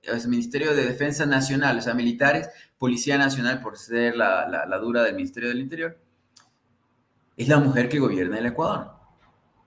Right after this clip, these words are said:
Tercera, el presente instrumento entrará en vigencia desde su suscripción sin perjuicio de su publicación en el registro oficial. O sea, ni siquiera tienen que publicarlo, publi-, o sea, hacerlo público para que se empiece a ejecutar, ¿no? Quito, once días de enero del dos mil veinticuatro.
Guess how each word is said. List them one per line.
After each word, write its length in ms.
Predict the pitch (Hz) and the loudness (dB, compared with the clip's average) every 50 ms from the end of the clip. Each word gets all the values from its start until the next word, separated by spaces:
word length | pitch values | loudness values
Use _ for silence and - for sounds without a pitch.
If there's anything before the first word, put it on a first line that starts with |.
| _ _ _ _ _ _ _ _ _ _ _ | _ _ _ _ _ _ _ _ _ _ _
Tercera, 360 | - 127 - - 170 156 135 | -2 0 4 6 8 8 8
el 180 | - - 135 131 | 8 6 2 2
presente 340 | 127 127 - 160 170 - 180 | 0 0 0 0 0 0 -2
instrumento 400 | - - 139 139 143 151 143 160 | -2 0 2 4 4 4 2 0
entrará 320 | 151 - 127 131 135 143 | 0 4 6 6 6 6
en 80 | 143 143 | 6 4
vigencia 400 | 135 135 139 143 143 147 151 143 | 2 2 0 0 0 0 -2 -2
desde 280 | - 127 127 127 127 120 | -2 0 0 0 0 -2
su 100 | 120 - | -4 -6
suscripción 640 | - 120 120 123 123 - - 151 156 160 156 160 - - - - - | -10 -10 -6 -6 -6 -4 -2 0 0 0 -2 -4 -10 -16 -20 -16 -4
sin 240 | - - 269 269 - | 2 4 4 4 4
perjuicio 460 | 190 156 139 - 214 226 220 - 190 | 2 -2 -2 0 -2 0 0 2 2
de 100 | 170 143 | 2 0
su 300 | - - 143 131 - - | 0 0 0 -2 -2 -2
publicación 600 | - 135 135 135 131 131 127 120 120 - 160 160 | -2 0 0 0 0 0 -2 -2 -2 -2 -2 0
en 60 | 156 | 0
el 60 | 139 123 | 0 0
registro 240 | 127 135 135 131 | 0 -2 -4 -6
oficial. 260 | 123 - - - 82 92 | -8 -8 -6 -6 -6 -4
O 40 | |
sea, 140 | 135 123 120 | -2 -2 0
ni 80 | 123 123 | 0 -2
siquiera 380 | - - - - 135 131 131 | -2 -6 -2 2 2 2 2
tienen 260 | 135 131 123 120 117 117 | 2 0 -2 -2 -2 -2
que 340 | 117 95 90 90 - - _ _ _ _ _ _ _ _ _ _ _ _ _ - | -4 -6 -8 -8 -10 -14 _ _ _ _ _ _ _ _ _ _ _ _ _ -8
publicarlo, 920 | 113 110 107 107 104 - - 113 113 113 117 110 107 104 101 98 92 - | -6 -4 -4 -4 -2 2 4 6 6 6 4 2 2 2 2 0 0 -2
publi-, 400 | - 110 107 107 107 - - 90 | -6 -8 -6 -6 -6 -6 -6 -6
o 60 | 95 95 | -6 -4
sea, 280 | - 110 104 101 87 | 0 2 4 4 4
hacerlo 340 | - - - 113 113 107 - | 2 2 -2 -2 -2 -2 -4
público 680 | - 117 113 117 117 117 - 113 117 113 113 - - _ _ _ _ _ _ _ _ _ _ _ _ _ _ _ - | -4 -4 -2 -2 -2 -2 -2 -2 -4 -4 -4 -10 -20 _ _ _ _ _ _ _ _ _ _ _ _ _ _ _ 2
para 200 | 101 98 101 101 | 4 4 4 2
que 100 | 101 101 | 0 -6
se 140 | - - 98 | -8 -6 -8
empiece 360 | 92 92 104 104 101 - 107 | -6 -4 -4 -6 -4 -2 -2
a 60 | 98 | -2
ejecutar, 540 | 98 95 - - 87 - - 104 95 85 - | -2 -4 -10 -14 -8 -2 2 2 2 2 0
¿no? 200 | - - - - - | -6 -10 -12 -8 -6
Quito, 280 | - 160 156 - 147 | -6 -4 0 2 4
once 360 | 139 135 135 135 139 135 127 | 6 6 6 4 4 2 2
días 260 | 123 120 127 127 131 123 | 2 2 2 2 2 2
de 80 | 113 | 0
enero 300 | 104 107 113 117 117 117 | 0 0 0 2 2 2
del 140 | 110 101 101 | 0 0 -2
dos 80 | 98 98 | -4 -6
mil 120 | 101 101 | -6 -6
veinticuatro. 560 | 98 98 101 95 82 82 82 80 - - - | -6 -8 -8 -8 -4 -4 -4 -4 -6 -12 -18